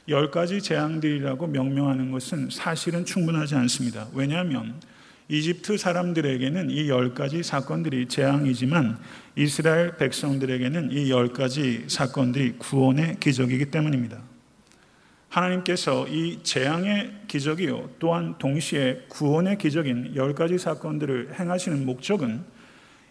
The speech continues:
애굽 사람이나 이스라엘 백성들을 놀라게 하고 공포에 전율하도록 하는 것이 목적이 아니라,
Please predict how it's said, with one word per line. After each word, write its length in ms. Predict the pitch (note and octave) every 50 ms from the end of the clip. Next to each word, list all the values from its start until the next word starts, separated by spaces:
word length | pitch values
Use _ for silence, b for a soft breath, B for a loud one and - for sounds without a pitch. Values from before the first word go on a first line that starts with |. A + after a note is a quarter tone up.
| B B B
애굽 260 | C3+ C#3+ C#3+ F#3+ F3+
사람이나 560 | - - F#3+ F#3 F#3+ F#3+ F#3+ F3 D3+ C#3 C3
이스라엘 640 | C3 C3+ D3 C#3+ - D#3+ F3 F3 E3+ D3 C3+ B2+ C3+ -
백성들을 840 | C#3+ B2+ - - E3 D#3 D#3 D#3 C#3+ C3+ C#3 B2+ B2 A#2+ A#2+ - D3+
놀라게 500 | C#3+ C#3+ D3 C#3+ E3+ F3 F3 F3+ F3+ G3
하고 560 | F#3+ D#3+ D#3 C3+ A#2+ A#2+ A#2+ D3+ F#3 - - -
공포에 640 | - - - - E3 - - F#3 F3 C#3+ B2+ A#2+ A#2+ - B B B B B B B B B
전율하도록 880 | B - D#3+ C#3+ D#3 F3+ F#3+ F#3+ F#3 E3 C#3 C#3+ D#3 E3+ C#3 - - -
하는 200 | E3+ D#3 D#3+ D#3+
것이 180 | A#2+ - - C#3+
목적이 380 | C3 B2+ C3 - D3+ D3 D#3+ D#3
아니라, 460 | B2 B2+ E3+ E3+ C#3 A#2 C3+ -